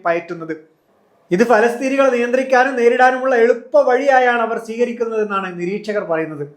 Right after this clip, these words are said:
ആർക്കൊക്കെയാവും ഇവർ ഭക്ഷണവും വെള്ളവും നൽകുക എന്ന് കണ്ടറിയണം. ഭക്ഷണം കൊണ്ട് വംശീയത കളിക്കാനുള്ള നീക്കത്തിലാണ് ഇസ്രായേൽ എന്ന് തന്നെയാണ് വാർത്തകൾ നൽകുന്ന സൂചന.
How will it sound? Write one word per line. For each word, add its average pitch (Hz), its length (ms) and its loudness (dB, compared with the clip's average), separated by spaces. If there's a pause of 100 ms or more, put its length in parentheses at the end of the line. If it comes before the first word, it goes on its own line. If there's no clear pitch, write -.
(180)
ആർക്കൊക്കെയാവും 240 1000 2 (180)
ഇവർ 220 160 4
ഭക്ഷണവും 240 520 0
വെള്ളവും 240 380 2
നൽകുക 220 320 0
എന്ന് 214 360 -2
കണ്ടറിയണം. 180 540 -4 (400)
ഭക്ഷണം 220 460 0
കൊണ്ട് 285 200 2
വംശീയത 269 360 0
കളിക്കാനുള്ള 247 480 -2
നീക്കത്തിലാണ് 226 500 -2
ഇസ്രായേൽ 214 500 0 (300)
എന്ന് 220 160 -4 (100)
തന്നെയാണ് 220 420 -2 (100)
വാർത്തകൾ 190 440 -2
നൽകുന്ന 175 340 -8
സൂചന. 165 360 -6